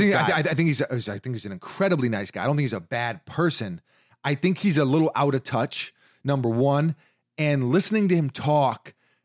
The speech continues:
Speaker 1: it, it, it almost, it's always, like, a bad, like, fire you up to, you know, run out of the locker room. He's still kind of in football mode, but
Speaker 2: Yeah.
Speaker 1: it's like, it's not, in a, he's not kind of, like,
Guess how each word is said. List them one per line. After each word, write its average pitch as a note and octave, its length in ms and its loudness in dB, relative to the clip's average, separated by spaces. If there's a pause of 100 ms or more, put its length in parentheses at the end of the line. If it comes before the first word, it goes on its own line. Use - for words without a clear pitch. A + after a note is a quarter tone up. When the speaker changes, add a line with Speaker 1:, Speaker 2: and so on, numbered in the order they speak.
(140)
Speaker 1:
it, D3 200 0
it, D#3 200 0
it D3+ 120 -2
almost, F3 440 2
it's C3 100 -2
always, E3+ 380 4
like, D3+ 180 0
a A#2+ 80 0
bad, C3+ 800 -2
like, A#2 380 -2 (220)
fire D3 500 0
you C3+ 240 4
up C3+ 200 0
to, A2+ 140 -8 (220)
you C3 100 -4
know, A#2+ 140 0
run C3+ 260 0
out C3+ 160 0
of B2+ 60 -4
the A#2 60 -2
locker B2+ 340 0
room. E3 260 2 (240)
He's E3 180 0
still G3 200 2
kind G3+ 180 0
of F3 60 2
in D3 100 0
football F#3 400 2
mode, G3 300 4
but - 140 2
Speaker 2:
Yeah. C3+ 40 4
Speaker 1:
it's - 100 0
like, - 300 -2
it's C#3 160 -6
not, F3+ 240 -2
in E3 60 -2
a, C#3+ 40 -4 (300)
he's D#3 200 0
not F#3 220 0
kind F#3+ 240 2
of, D3 120 2
like, C3+ 260 0